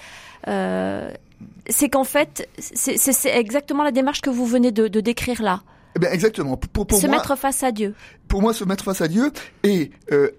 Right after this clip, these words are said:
Speaker 2: avoir cette totale ass-, euh, certitude que, qu'on n'a jamais totalement trouvé, enfin, je dirais. Et que la, la foi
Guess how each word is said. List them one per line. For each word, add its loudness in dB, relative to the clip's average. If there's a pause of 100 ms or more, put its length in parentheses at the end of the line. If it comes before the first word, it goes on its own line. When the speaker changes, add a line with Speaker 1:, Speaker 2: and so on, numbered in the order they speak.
(140)
Speaker 2:
avoir 0
cette -6
totale 0
ass-, -4
euh, 2
certitude -2
que, 0 (480)
qu'on 0
n'a 2
jamais 2
totalement -4
trouvé, -6
enfin, -6
je -6
dirais. -4 (480)
Et 2
que 0
la, 2
la 2
foi -2